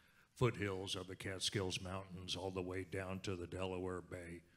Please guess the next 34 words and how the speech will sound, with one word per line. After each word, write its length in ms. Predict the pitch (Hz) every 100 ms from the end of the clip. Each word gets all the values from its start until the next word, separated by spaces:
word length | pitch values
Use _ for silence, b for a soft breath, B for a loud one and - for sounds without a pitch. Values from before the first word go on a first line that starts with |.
| b -
So 160 | 110
we're 140 | 98 101
picking 340 | 110 101 98
up 220 | 92 92
Manhattan, 680 | 95 95 92 80 92 95 85 85
we're 140 | 82
picking 360 | - 92 98 92
up 160 | 90 92
all 200 | 92 92
of 140 | 87
New 140 | 95
Jersey, 580 | 90 95 90 90 92 90 90
eastern 320 | 101 - 95 -
Pennsylvania, 720 | 98 101 98 92 92 92 87 b b b b b b b b b -
an 80 | 117
important 460 | 120 120 156 127 107
corridor 720 | 147 151 127 104 87 87 - -
in 440 | 98 95 95 95 90 85 B B B B _ _ -
our 180 | 104 104
history, 540 | 117 - - 98 104
but 140 | 95 92
also 380 | 98 92 101 95
an 80 |
important 460 | 95 - 98 90 90
corridor 640 | 104 95 92 90 92 92 - b b b b b -
in 120 | 98
the 80 | 87
history 480 | 107 - 104 95 92
of 220 | 92 92
this 220 | 98 -
United 420 | 95 90 90 87
States 400 | 87 - 95 -
of 120 | 90 85
America. 520 | 87 98 90 80